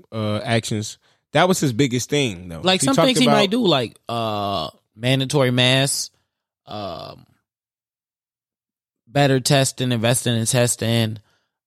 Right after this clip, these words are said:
Speaker 2: um, all those kind of things.
Speaker 1: Yeah.
Speaker 2: Um, actually putting some parameters out for how many people can be in a business,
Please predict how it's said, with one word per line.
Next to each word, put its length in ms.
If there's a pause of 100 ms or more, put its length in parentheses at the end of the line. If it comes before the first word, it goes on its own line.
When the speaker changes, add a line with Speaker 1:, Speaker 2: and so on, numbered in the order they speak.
(140)
Speaker 2:
um, 800 (400)
all 160
those 180
kind 200
of 60
things. 580 (120)
Speaker 1:
Yeah. 340
Speaker 2:
Um, 220 (720)
actually 380
putting 320
some 540 (500)
parameters 880 (140)
out 480
for 680 (1200)
how 180
many 220
people 260
can 140
be 160
in 80
a 40
business, 680